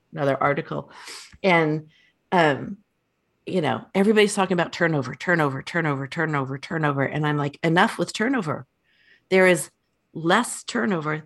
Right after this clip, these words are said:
than there is retention. So are you paying attention to the people who are there? 'Cause if you don't,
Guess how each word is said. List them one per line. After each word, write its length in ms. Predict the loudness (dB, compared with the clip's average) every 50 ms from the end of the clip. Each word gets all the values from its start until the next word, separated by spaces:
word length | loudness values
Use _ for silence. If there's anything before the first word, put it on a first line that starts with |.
| _ -2
than 140 | 0 0
there 120 | 2 2 2
is 160 | 0 0 -2
retention. 720 | -6 -8 -8 -6 -6 -4 -4 -4 -6 -6 -6 -6 -6 -8 -12 _ _ _
So 180 | -10 -2 0 2
are 20 |
you 160 | 2 2 0 -2
paying 360 | -2 -2 0 2 2 2 2
attention 680 | 0 -2 -4 -4 -4 -4 -4 -6 -8 -8 -8 -10 -12 -14 _ _ _ _ _ -4
to 120 | -2 0
the 120 | 2 2 0
people 680 | 0 -2 -2 -2 -2 -2 -2 -2 -2 -2 -4 -6 -12 _ _ _ -2
who 140 | 2 2 4
are 100 | 2 2
there? 480 | 0 0 -2 0 -2 -4 -6 -10 -16 _ _ _ _ _ _ _
'Cause 160 | 0 2 4
if 160 | 4 2 2
you 120 | 0 -2 0
don't, 460 | 2 2 2 2 2 0 -2 -4